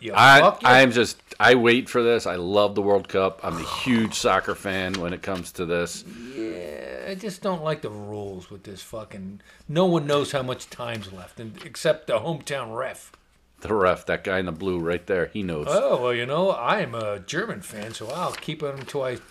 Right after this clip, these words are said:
Speaker 1: knock off a six-pack.
Speaker 2: So did you watch Yellowstone?
Speaker 1: Yes, I did.
Speaker 2: Have you stayed up with it?
Speaker 1: Yeah.
Speaker 2: Um,
Speaker 1: Yep, yep, I'm up to
Speaker 2: thoughts
Speaker 1: date.
Speaker 2: so far?
Speaker 1: So far, so good.
Speaker 2: What are we, three episodes in, right?
Speaker 1: Three episodes because the first, uh, night was two very long episodes. Like it, Jamie's a dick still.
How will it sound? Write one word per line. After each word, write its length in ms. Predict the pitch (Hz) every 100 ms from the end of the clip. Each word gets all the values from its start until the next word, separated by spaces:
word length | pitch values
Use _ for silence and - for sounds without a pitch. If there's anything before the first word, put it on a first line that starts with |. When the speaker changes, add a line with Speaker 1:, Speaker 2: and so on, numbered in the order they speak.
| -
Speaker 1:
knock 320 | 143 143 139
off 200 | 139 -
a 60 | -
six-pack. 640 | - 190 - - 104 -
Speaker 2:
So 160 | - 165
did 100 | 139
you 60 |
watch 200 | 143 139
Yellowstone? 520 | 123 110 92 - 80 73 _ - - - _
Speaker 1:
Yes, 180 | 196 208
I 80 | 254
did. 200 | 294 175 _
Speaker 2:
Have 160 | 107 110
you 120 | 107
stayed 280 | - 104 101
up 200 | 113 120
with 160 | 113
it? 160 | 123 - _
Speaker 1:
Yeah. 280 | 269 403 90
Speaker 2:
Um, 220 | 90 82 -
Speaker 1:
Yep, 240 | 156 - _
yep, 160 | 160
I'm 140 | 185 208
up 160 | 190
to 40 | 160
Speaker 2:
thoughts 240 | 113 113
Speaker 1:
date. 80 | -
Speaker 2:
so 40 | 117
far? 320 | 131 123 123 _ _ _ _
Speaker 1:
So 200 | - 123
far, 220 | 156 147
so 160 | 190
good. 240 | 190 262 - - -
Speaker 2:
What 80 |
are 40 | 120
we, 80 | 113
three 240 | - 120
episodes 500 | 120 101 - 110 95
in, 180 | 95 80
right? 120 | 80
Speaker 1:
Three 160 | 156 170
episodes 460 | 185 170 170 156
because 240 | - 135 123
the 60 | 127
first, 420 | - 160 156 - - -
uh, 460 | 127 127 127 127 127
night 220 | 135 139
was 220 | 127 113 - -
two 240 | - 185
very 320 | 123 151 143
long 320 | 135 143 135
episodes. 460 | 107 - 90 90 85 - - - _
Like 300 | - 139 156
it, 120 | 180 170
Jamie's 420 | 151 151 165 123
a 40 | 113
dick 420 | 95 123 127 -
still. 520 | - - 107 113 135